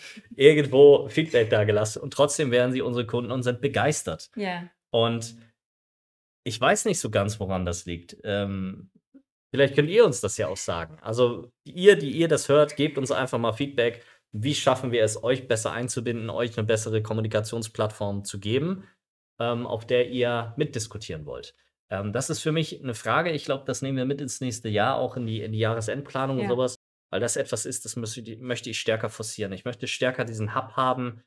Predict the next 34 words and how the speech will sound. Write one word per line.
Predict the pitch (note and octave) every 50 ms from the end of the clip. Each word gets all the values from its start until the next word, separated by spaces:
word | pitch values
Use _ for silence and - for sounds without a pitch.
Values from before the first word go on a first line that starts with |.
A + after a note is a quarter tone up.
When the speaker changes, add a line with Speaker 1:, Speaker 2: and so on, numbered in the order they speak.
| _ _
Speaker 2:
Mhm. | A3 G3 F#3 F#3+ - -
Speaker 1:
wo | B2
Leute | B2+ D3 C#3+ - -
reinkommen | A#2+ C3+ D3+ D#3+ D#3+ - E3 D#3+
und | D3+ C#3
sich | C#3 C#3 D3+
austauschen. | G#2+ D3+ D3 - B2 G#2 G#2+ - A2
Und | A2
ich | A2 A2
meine, | C3+ C3+ C#3
bei | C3 C3
uns | B2 B2 D3 D3 -
intern | - D#3 D3 - D3+ D3+
funktioniert's | - E3+ D#3+ - - D#3+ D#3 D#3+ D3 D3+ -
ja. | C#3+ - B2 - - _ _ _ _ _ _ _ _ _ _ _ -
Mit | A#2 G#2
Speaker 2:
Ja. | B2+
Speaker 1:
der | - -
Pitch | D#3+ D3+ -
Academy, | D3+ C#3 - D#3+ D3+ D3 D3 C#3 C#3 C3+ B2+ B2+ B2
der | B2 A2+
Community | - - C3+ C#3 C3+ D3 D3+ D3 C#3 - - -
außenrum, | G2+ B2 A#2 - B2 A2 A#2+ A#2+
das | A#2 A2 A2+
ist | C#3 - -
total | - C#3+ - - D3 C#3 C#3 C3
geil, | A#2+ B2 C3+ C#3+ C#3+ C#3 B2
was | A#2+ A#2 -
da, | - B2 A#2+ B2 A#2
äh, | - A#2+ - E2+ - -
entsteht, | - B2+ - - C#3+ B2 G2 - -
was | G2 G#2 -
da | B2+ A#2+ A2+
existiert. | A2 - - - - - - A#2 F2+ - - -